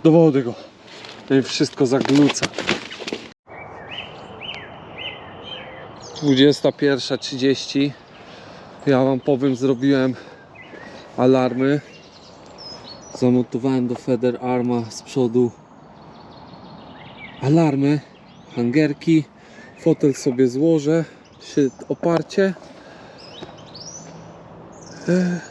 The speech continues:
hamulce otwarte. I tak będzie wyglądać nocka. Założymy jakieś od piątka duże kulki i te parę godzin będą wędki tak. W nocy, w...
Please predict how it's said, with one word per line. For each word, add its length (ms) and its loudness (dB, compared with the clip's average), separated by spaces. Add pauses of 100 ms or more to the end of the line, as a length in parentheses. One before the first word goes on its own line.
(300)
hamulce 640 4 (680)
otwarte. 720 0 (1120)
I 80 2
tak 220 2
będzie 280 0
wyglądać 580 0
nocka. 600 0 (880)
Założymy 520 4
jakieś 300 -4
od 160 -2
piątka 320 0
duże 320 -2
kulki 640 0
i 60 0
te 140 -2
parę 320 0
godzin 480 0 (1200)
będą 640 2
wędki 440 -2
tak. 400 -2
W 120 -16
nocy, 400 2
w... 520 -16